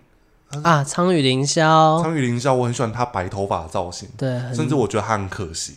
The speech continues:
Speaker 2: 啊。而且他跟那个谢风迪的P K，他是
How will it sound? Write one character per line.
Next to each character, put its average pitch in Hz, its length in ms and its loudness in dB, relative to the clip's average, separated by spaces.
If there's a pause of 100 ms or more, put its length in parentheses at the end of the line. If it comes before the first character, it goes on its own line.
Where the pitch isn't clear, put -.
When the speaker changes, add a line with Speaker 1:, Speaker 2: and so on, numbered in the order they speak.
Speaker 2:
啊。 - 100 -20 (500)
而 117 120 -4
且 120 320 0 (140)
他 135 320 -2
跟 135 360 -2 (260)
那 127 140 -2
个 90 760 -4 (720)
谢 - 180 -2
风 120 220 -2
迪 95 180 -10
的 90 120 -8
P 101 200 -12
K， 92 180 -8
他 92 140 -8
是 127 220 -6